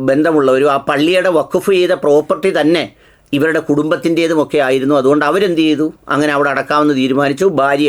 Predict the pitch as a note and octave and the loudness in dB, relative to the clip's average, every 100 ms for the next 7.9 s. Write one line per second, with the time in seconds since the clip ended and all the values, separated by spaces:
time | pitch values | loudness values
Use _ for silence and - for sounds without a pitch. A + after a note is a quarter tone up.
0 | C3+ C#3+ C3 C#3 C#3+ B2 B2+ B2 A#2+ A2+ | 0 0 0 0 2 0 0 0 0 0
1 | A2 B2+ C3 C3 A#2+ B2+ C#3+ A2+ C3+ B2+ | 0 0 0 0 -2 -4 -4 -2 0 0
2 | B2+ B2 C#3 A#2+ A2+ - - - - - | -2 0 0 0 -4 -8 -16 -20 -20 -20
3 | - - B2+ C3+ C#3 E3+ G3 G3+ G3 D#3+ | -12 -6 -2 0 2 2 0 0 0 0
4 | G2 G2 A2 _ _ - _ - D3+ F3 | -2 -6 -12 _ _ -20 _ -2 0 0
5 | D#3 D3+ C3+ D3 C#3+ G2+ F#2+ - - D#3+ | 0 -2 0 0 0 -2 -2 -4 -4 0
6 | D3+ E3 E3+ E3+ D3+ D3 A#2 A#2+ C3+ D#3+ | 2 2 0 -2 -2 -2 0 0 0 0
7 | F3 E3+ E3 - F3+ F3 C#3 C#3+ | 0 -2 -2 -2 -2 0 -2 -2